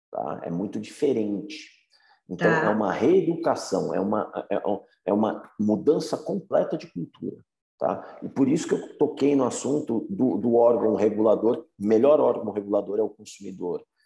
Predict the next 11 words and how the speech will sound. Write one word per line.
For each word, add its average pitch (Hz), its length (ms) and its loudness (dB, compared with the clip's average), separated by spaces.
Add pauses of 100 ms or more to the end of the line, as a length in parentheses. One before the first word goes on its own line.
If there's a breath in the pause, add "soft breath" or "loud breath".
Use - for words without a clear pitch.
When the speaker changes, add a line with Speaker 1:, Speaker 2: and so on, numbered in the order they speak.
(120)
Speaker 1:
né? 98 140 -4
Porque - 300 -2
quando 143 360 -2
pesa 123 480 4
na 98 140 -2
parte 92 420 -2
mais 95 220 -8
sensível 113 460 -4
do 101 100 -4
corpo - 340 -4
humano, 82 380 -6